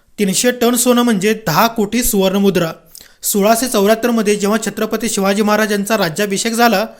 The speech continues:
तेव्हा स्वराज्याची अंदाजे संपत्ती किती होती? तर हजारो नाही, लाखो नाही, तर इतिहासकारांच्या मते त्या काळी रायगडावर इतकं सोनं आणि हिरे जवाहरात होते, ज्यांची आजच्या काळातील तुलना केल्यास किंमत होते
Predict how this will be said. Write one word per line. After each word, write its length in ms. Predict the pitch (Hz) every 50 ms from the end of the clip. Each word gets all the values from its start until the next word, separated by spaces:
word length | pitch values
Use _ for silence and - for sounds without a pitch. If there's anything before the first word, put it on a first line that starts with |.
| - - - _ _ -
तेव्हा 200 | 180 175 202 220
स्वराज्याची 560 | 214 - 185 180 202 214 214 220 214 220 240
अंदाजे 400 | 220 185 175 175 196 208 214 226
संपत्ती 540 | - 196 180 175 - 254 247 254 247 214 180 - - - -
किती 180 | 220 220 -
होती? 520 | 262 247 240 240 226 226 240 233 - - _ _ _ _ _ - - _ -
तर 80 | 190 175
हजारो 360 | 156 165 160 170 202 214 226
नाही, 240 | 226 220 208 226 202 196 - - _ _ _ -
लाखो 380 | 151 156 165 170 - - 262
नाही, 280 | 262 247 226 240 233 202 202 - - _ _ _ _ _ -
तर 80 | 202
इतिहासकारांच्या 680 | 202 196 - - 214 214 - - 220 214 214 214 214 226
मते 280 | 226 220 214 214 214 220 220 220
त्या 140 | - 196 202
काळी 240 | 214 208 208 208 220
रायगडावर 520 | 202 180 160 170 180 202 208 202 196 208
इतकं 260 | 208 196 202 - 226 220
सोनं 380 | 220 - 185 185 196 220 208 190 - - - -
आणि 160 | - 185 202 208
हिरे 240 | 170 175 180 214
जवाहरात 480 | 214 - - 175 170 190 196 196 226 226 233
होते, 480 | 240 240 240 196 190 220 220 - - - - _ _ - 147
ज्यांची 360 | 143 175 175 170 165 - - 226
आजच्या 340 | 196 175 170 175 - 220
काळातील 340 | 214 214 214 208 226 220 214
तुलना 240 | - 202 196 208 220
केल्यास 420 | 226 254 233 214 202 214 214 - - - - - _ _ -
किंमत 260 | - 175 202 226 254 254
होते 340 | 240 233 233 233 220 226 240